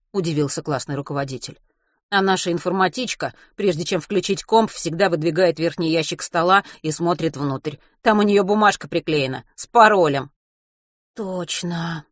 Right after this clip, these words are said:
Веня почесал затылок. "А я и не сообразил, зачем она так делает". "Ну, идем тогда, следопыты", усмехнулся Олег Денисович. "Вашу бы наблюдательность, да на пользу учебе".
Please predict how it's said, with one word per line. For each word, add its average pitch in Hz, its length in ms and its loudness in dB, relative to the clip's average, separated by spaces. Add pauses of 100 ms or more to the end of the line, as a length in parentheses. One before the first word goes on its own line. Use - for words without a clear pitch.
(160)
Веня 190 300 -2
почесал 147 460 -6
затылок. 139 600 -12 (220)
"А 180 100 -10
я 180 180 -2
и 214 60 0
не 220 160 2
сообразил, 202 600 0
зачем 180 380 -4
она 175 160 -2
так 175 220 -6
делает". 160 500 -6 (640)
"Ну, 294 240 6
идем 254 260 6
тогда, 160 400 0 (160)
следопыты", 165 920 0 (240)
усмехнулся 170 680 -2
Олег 139 200 -4
Денисович. 143 600 -6 (380)
"Вашу 247 340 2
бы 180 100 0
наблюдательность, 180 920 2 (180)
да 208 140 2
на 190 160 4
пользу 196 380 0
учебе". 160 600 -2